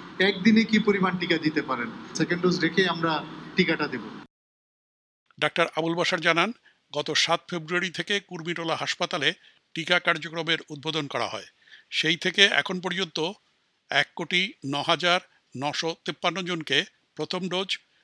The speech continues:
Speaker 2: এবং চুয়াল্লিশ লাখ ষোলো হাজার একশো একত্রিশ জনকে দ্বি-, দ্বিতীয় ডোজের টিকা দেয়া হয়েছে। ওদিকে বিরোধী দল বিএনপির সিনিয়র যুগ্ম মহাসচিব রুহুল কবির রিজভী আজ বলেছেন,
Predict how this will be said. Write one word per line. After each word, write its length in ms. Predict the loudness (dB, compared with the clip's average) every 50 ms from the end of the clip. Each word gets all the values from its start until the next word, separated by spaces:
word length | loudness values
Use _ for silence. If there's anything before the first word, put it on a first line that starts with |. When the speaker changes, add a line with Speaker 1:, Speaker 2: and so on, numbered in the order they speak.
| _ _ _
Speaker 2:
এবং 220 | -6 -4 -4 -4 -4 -6
চুয়াল্লিশ 440 | -2 0 0 2 2 0 -2 -2 0 2
লাখ 220 | 2 2 2 0
ষোলো 260 | -6 -4 -4 -4 -4
হাজার 340 | -4 -6 -4 -2 -2 0 0
একশো 320 | 0 -2 -2 -4 -6 -6 -6 -4
একত্রিশ 400 | -4 -4 -4 _ -8 -8 -8 -6
জনকে 420 | -6 -6 -6 -4 0 0 0 0 -2 _ -20 -20 _ _ _ _
দ্বি-, 120 | -10 -10 -10 -10 _ _ _ _ _ _ _ _
দ্বিতীয় 380 | -6 -6 -6 -4 -2 0 0 0
ডোজের 340 | 0 -4 -2 2 2 2 2 0 -8 _ _
টিকা 240 | -8 -4 -2 -2 0
দেয়া 220 | 2 2 2 2
হয়েছে। 400 | 0 -4 -6 0 0 0 -2 -2 -12 _ _ _ _ _ _ _ _ _ _ _ _ _ _ _
ওদিকে 240 | -8 -4 0 -2 0
বিরোধী 360 | 0 2 0 0 0 -2 0
দল 200 | 2 2 2 2
বিএনপির 420 | 0 2 2 2 2 2 0 2
সিনিয়র 420 | 2 2 2 0 -2 -4 -4 -4 -6
যুগ্ম 260 | -8 -8 -4 -4 -2
মহাসচিব 520 | 2 2 0 0 0 -4 -4 -6 -8 -8
রুহুল 220 | -8 -8 -8 -8 -6
কবির 280 | -6 -4 -4 -4 -2
রিজভী 300 | -2 -4 -6 -4 -2 -2
আজ 140 | -2 -2 -2
বলেছেন, 400 | -4 -6 -4 -4 -4 -4 -4 -6